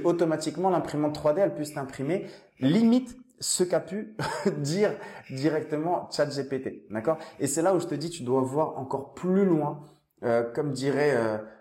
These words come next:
le singe dans Le Roi Lion, euh, comment il s'appelle ? J'ai oublié son nom. <laughs> Attends, j'aime pas quand j'oublie un nom. Singe, Roi Lion. Ah, je suis sûr que là, il y en a dans la voiture, ils disent, « Ouais,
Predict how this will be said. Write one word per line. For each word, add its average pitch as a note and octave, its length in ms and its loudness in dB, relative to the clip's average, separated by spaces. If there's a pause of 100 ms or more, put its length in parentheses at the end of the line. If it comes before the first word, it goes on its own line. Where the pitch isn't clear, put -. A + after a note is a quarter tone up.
le B2+ 160 4
singe D#3+ 340 0
dans B2+ 100 0
Le B2 100 4
Roi B2 220 2
Lion, D#3+ 300 0 (320)
euh, A#2 400 0
comment F3 140 -4
il E3+ 80 0
s'appelle ? - 500 -2
J'ai A2 160 -2
oublié B2+ 240 2
son C3+ 240 0
nom. D#3+ 120 4
<laughs> - 60 -4 (2250)
Attends, A#2 300 -2
j'aime A#2+ 220 -2
pas C#3+ 140 -2
quand C#3 140 -6
j'oublie A#2 320 -6
un A#2+ 140 -4
nom. A#2 240 -6
Singe, C3 520 -4 (480)
Roi A2+ 280 -2
Lion. A2+ 340 -4 (800)
Ah, A2 120 -2
je A2 60 -6
suis A2+ 120 -8
sûr C3 220 -4
que B2+ 60 -2
là, B2+ 80 2
il B2 60 2
y A2+ 40 0
en G#2+ 120 0
a B2 100 0
dans A#2 80 0
la A2 80 0
voiture, G#2+ 320 -4
ils A2+ 40 -6
disent, « A2+ 180 -4
Ouais, G3 200 2